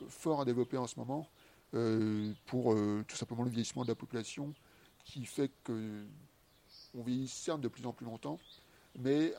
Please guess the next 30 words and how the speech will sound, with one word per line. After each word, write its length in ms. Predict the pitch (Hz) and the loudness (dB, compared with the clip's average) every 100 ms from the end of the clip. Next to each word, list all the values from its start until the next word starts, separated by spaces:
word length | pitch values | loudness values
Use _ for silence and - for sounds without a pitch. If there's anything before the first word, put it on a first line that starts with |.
| 113 | -4
en 60 | |
même 160 | 131 123 | -4 -4
temps, 420 | 151 151 160 160 - | 0 0 0 -2 -8
on 420 | 127 117 117 117 | -8 -6 -6 -4
a 180 | 127 135 | -2 -2
notre 220 | 127 113 117 | -4 -6 -6
durée 240 | 131 139 | 0 0
de 60 | 120 | 0
vie, 300 | 139 147 143 | -4 -2 0
euh, 160 | 113 113 - - - - - | 0 -2 -8 -20 -20 -12 0
euh, 360 | 113 110 107 107 | 2 4 2 0
en 100 | 117 | -2
bonne 200 | 131 123 | -4 -4
santé 400 | 123 117 147 151 - - _ - | -6 -4 -4 -4 -10 -20 _ -14
qui 400 | 139 139 131 117 | -8 -4 2 2
est 120 | 110 | 2
plutôt 260 | - - | -2 -4
stagnante, 540 | 120 131 120 147 226 - - - - - | -2 -4 -4 -4 -6 -12 -20 -20 -20 -16
dû 220 | 139 123 131 | -6 0 0
à 40 | |
un 100 | 113 | 0
problème 240 | - 117 113 | -4 -8 -8
tout 100 | - | -8
bête, 220 | 113 139 - | -2 -2 -2
c'est 200 | - 123 | -8 -8
qu'en 180 | 110 | -8
fait, 280 | - 135 - | -6 -6 -4
euh, 220 | 120 101 | -4 -4
le 140 | 117 120 | -6 -8
cancer, 560 | - 110 - - 147 | -8 -8 -6 -4 -6